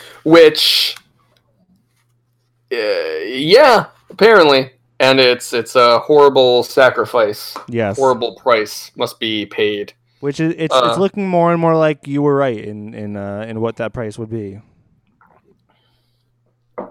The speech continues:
Speaker 1: Chani's death?
Speaker 2: Yeah, I mean, t-, something involving Chani's death.
Speaker 1: Yeah.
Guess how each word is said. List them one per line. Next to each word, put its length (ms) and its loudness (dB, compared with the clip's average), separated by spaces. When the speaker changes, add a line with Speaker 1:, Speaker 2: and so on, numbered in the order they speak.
Speaker 1:
Chani's 360 -2
death? 320 -2
Speaker 2:
Yeah, 440 -8
I 60 -14
mean, 220 -10
t-, 180 -20
something 340 -10
involving 560 -4
Chani's 360 -14
death. 280 -20
Speaker 1:
Yeah. 260 0